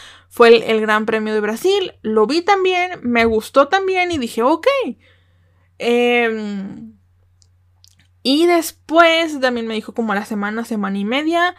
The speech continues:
me dijo, Oye, literalmente estás cerrando el premio, eh, estás en la, en lo que es la, lo último de la season, de la temporada, eh, es, tienes que, tendrías que ver el de Abu Dhabi si quieres como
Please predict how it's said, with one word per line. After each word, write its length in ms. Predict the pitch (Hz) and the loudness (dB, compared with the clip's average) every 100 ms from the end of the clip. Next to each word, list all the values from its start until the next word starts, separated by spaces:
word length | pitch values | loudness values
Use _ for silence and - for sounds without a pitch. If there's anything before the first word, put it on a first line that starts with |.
| - _ _ | -14 _ _
me 100 | - | 0
dijo, 220 | 226 233 240 | 2 4 4
Oye, 440 | 240 220 - - _ _ _ _ - - 247 | 4 0 -4 -8 _ _ _ _ -20 -20 -4
literalmente 560 | 240 240 233 247 269 | -2 2 2 2 0
estás 260 | 277 254 247 | 2 2 4
cerrando 680 | 277 262 233 240 254 269 - | 4 6 4 4 4 4 2
el 220 | 220 202 | -4 -4
premio, 640 | 214 208 220 233 233 233 - | -4 -4 -4 -2 -4 -6 -8
eh, 360 | 208 196 190 - | -6 -6 -8 -8
estás 480 | - 208 220 226 - | -8 -2 -2 -2 -6
en 200 | - 240 | -2 0
la, 200 | 226 202 - | 2 2 0
en 100 | 214 | -4
lo 140 | 196 | -4
que 120 | 202 | -4
es 180 | 196 214 | -4 -2
la, 200 | 233 214 - | 0 0 0
lo 160 | 214 | 2
último 460 | 208 240 320 330 349 | 2 2 -2 -2 -2
de 80 | 349 | 0
la 120 | 349 | 2
season, 280 | 370 370 415 453 - - - - - | 2 0 -2 -6 -18 -20 -20 -14 4
de 100 | 247 | 6
la 140 | 247 | 6
temporada, 640 | 240 226 240 277 339 370 381 | 2 0 2 4 4 0 -2
eh, 480 | 226 226 220 214 - | -2 0 0 -2 -4
es, 460 | - 214 226 - - | -2 -2 -2 -8 -6
tienes 300 | 233 233 240 | -2 -2 -4
que, 240 | - - | -10 -12
tendrías 540 | - 226 220 214 220 - | -6 -2 2 2 2 2
que 80 | |
ver 180 | 240 220 | 2 4
el 100 | 226 | 2
de 60 | 208 | 0
Abu 180 | 190 190 | -2 -2
Dhabi 280 | 185 180 | -2 -4
si 120 | 185 185 | -6 -8
quieres 380 | 202 185 180 | -6 -4 -6
como 380 | - 185 185 196 | -8 -10 -8 -12